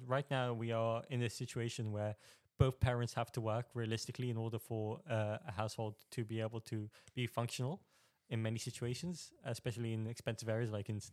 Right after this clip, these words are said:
you know, big cities. But we are going to be reaching a stage where there probably would be a reduction in employment, but that may not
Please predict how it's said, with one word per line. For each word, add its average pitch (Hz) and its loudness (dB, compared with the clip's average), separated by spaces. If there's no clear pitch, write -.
you 113 -6
know, 104 -2
big 104 -6
cities. 127 -6
But 110 2
we 127 0
are 127 4
going 123 0
to - -6
be 120 -2
reaching 123 -2
a 117 2
stage 120 -4
where 113 0
there 113 -2
probably 123 -4
would 113 -4
be 110 -4
a 120 4
reduction 117 0
in 110 0
employment, 110 0
but 110 -2
that 120 -2
may 123 2
not 139 -4